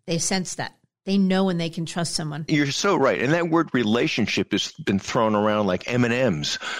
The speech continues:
Speaker 2: over the past twenty years, just like now fiduciary is being thrown around like, you know, fifty cent pieces. It's thrown around rather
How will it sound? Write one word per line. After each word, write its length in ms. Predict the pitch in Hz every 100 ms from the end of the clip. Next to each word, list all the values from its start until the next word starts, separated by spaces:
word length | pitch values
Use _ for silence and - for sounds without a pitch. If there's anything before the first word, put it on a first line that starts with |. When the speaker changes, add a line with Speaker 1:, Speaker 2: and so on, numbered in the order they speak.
| -
Speaker 2:
over 200 | 98 90
the 100 | 87
past 460 | - - 80 - -
twenty 300 | 98 85 82
years, 300 | 80 73 -
just 280 | 120 107 107
like 180 | 90
now 140 | 101 95
fiduciary 640 | - 95 143 - 98 85
is 80 | 76
being 220 | - 87
thrown 320 | 78 - 92 87
around 400 | 85 82 78 82
like, 260 | 85 - 107
you 80 | 90
know, 80 | 85
fifty 320 | 131 - 101
cent 340 | - 131 120
pieces. 460 | - 80 - 73 -
It's 180 | 113 -
thrown 240 | - 135 123
around 300 | 113 107 104
rather 400 | 131 143 135